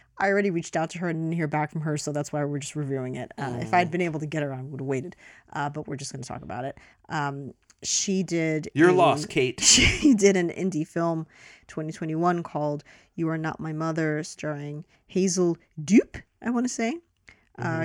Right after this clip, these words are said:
Speaker 1: Carolyn Bracken, Paul Reed, Jade Jordan, um, Katie White, Ingrid Craigie, I wanna say.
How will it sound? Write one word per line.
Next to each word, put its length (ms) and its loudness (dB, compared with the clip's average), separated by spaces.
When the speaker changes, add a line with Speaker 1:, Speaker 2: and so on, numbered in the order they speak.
Speaker 1:
Carolyn 460 -2
Bracken, 760 -2
Paul 340 -4
Reed, 600 -2
Jade 380 -4
Jordan, 760 -4
um, 640 -6
Katie 360 -6
White, 640 0
Ingrid 580 -2
Craigie, 600 -2
I 40 -14
wanna 180 -6
say. 300 -6